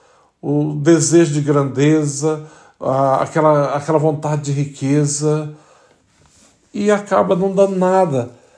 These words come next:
Acha bonito, acha interessante,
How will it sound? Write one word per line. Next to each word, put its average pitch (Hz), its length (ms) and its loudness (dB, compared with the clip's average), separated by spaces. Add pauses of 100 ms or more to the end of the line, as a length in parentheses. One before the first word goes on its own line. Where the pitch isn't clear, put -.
(140)
Acha 180 260 0
bonito, 180 560 2
acha 165 180 0
interessante, 156 1000 0